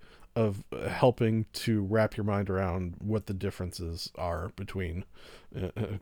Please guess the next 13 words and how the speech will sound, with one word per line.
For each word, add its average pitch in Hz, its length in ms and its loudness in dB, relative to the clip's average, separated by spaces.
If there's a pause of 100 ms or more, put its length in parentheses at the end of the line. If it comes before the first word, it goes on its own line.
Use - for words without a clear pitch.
(140)
n-, 110 300 -2
qu-, - 220 0
normal 110 340 2
computing 98 460 -2
and 90 100 -2
quantum 90 340 -2 (220)
c-, 92 100 -8
computing. 85 400 -6
So, 95 220 -4 (340)
th-, 120 280 -2
that's 139 260 8
just 113 160 -2
incredible. 101 340 0